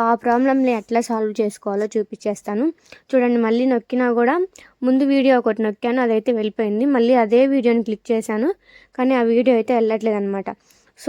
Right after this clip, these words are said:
ఆ వీడియోని మనం అదే వీడియో ఏమి చేయకుండా దాన్ని ఎట్లా YouTube-లో అప్‌లోడ్ చేయాలో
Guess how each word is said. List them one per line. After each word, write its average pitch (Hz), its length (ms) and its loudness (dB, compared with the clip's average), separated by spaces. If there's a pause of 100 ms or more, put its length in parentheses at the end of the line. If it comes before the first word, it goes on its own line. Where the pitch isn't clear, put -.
(140)
ఆ - 20 2 (140)
వీడియోని 269 460 2 (840)
మనం 247 180 2 (140)
అదే 240 180 4 (200)
వీడియో 262 260 2 (320)
ఏమి 262 340 6
చేయకుండా 233 460 2 (480)
దాన్ని 233 260 0 (440)
ఎట్లా 233 280 0
YouTube-లో 226 420 2
అప్‌లోడ్ 208 280 -2
చేయాలో 208 220 0